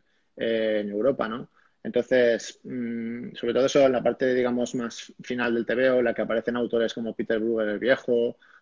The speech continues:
o aparece el Bosco, eso se nota bastante, ¿no? Porque para algunos son, son gente que, que está más enfocada a lo que es la parte, ahí está el carro de heno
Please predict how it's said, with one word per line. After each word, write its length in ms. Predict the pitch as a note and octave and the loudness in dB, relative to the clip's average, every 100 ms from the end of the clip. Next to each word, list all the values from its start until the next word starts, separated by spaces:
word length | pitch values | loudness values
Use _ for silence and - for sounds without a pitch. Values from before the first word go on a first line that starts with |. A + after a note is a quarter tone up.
| - | -8
o 100 | A#2+ | -6
aparece 300 | A#2 A#2 A#2+ | -2 -2 -2
el 60 | |
Bosco, 560 | A2+ B2 - B2+ C3+ C#3 - _ | 0 -2 0 2 2 -2 -20 _
eso 180 | - C#3 | -8 -4
se 140 | C3 | -4
nota 220 | C3 B2 C3 | -4 0 2
bastante, 460 | A#2 - C3+ B2 | 2 0 -2 -2
¿no? 140 | A#2+ - | -2 -2
Porque 220 | A#2 A#2 | 0 2
para 160 | A2+ | 2
algunos 360 | A2+ A2+ C3+ C3+ | 2 0 0 -2
son, 540 | - C#3 C3 C3 B2+ | 2 6 6 4 0
son 180 | A#2+ B2+ | -4 -4
gente 320 | - C#3+ A#2+ | -2 -2 0
que, 300 | G#2+ A2+ A2 G#2+ | 2 2 2 -2
que 60 | |
está 140 | - A#2+ | -4 -4
más 160 | B2 | -4
enfocada 760 | C#3 C3+ A#2+ B2+ B2 B2 A#2 - _ _ - | -4 -2 2 4 6 4 2 -4 _ _ -6
a 100 | B2+ | -2
lo 120 | B2 | 2
que 80 | A#2+ | 2
es 80 | B2 | 2
la 120 | A2 | 2
parte, 380 | A#2 A2 A#2 A2+ | 2 2 2 2
ahí 80 | A2+ | 2
está 140 | - | 0
el 80 | A2+ | -2
carro 240 | A2+ A#2 | 2 2
de 120 | A#2 | 2
heno 280 | B2 B2+ D3 | 2 -2 -6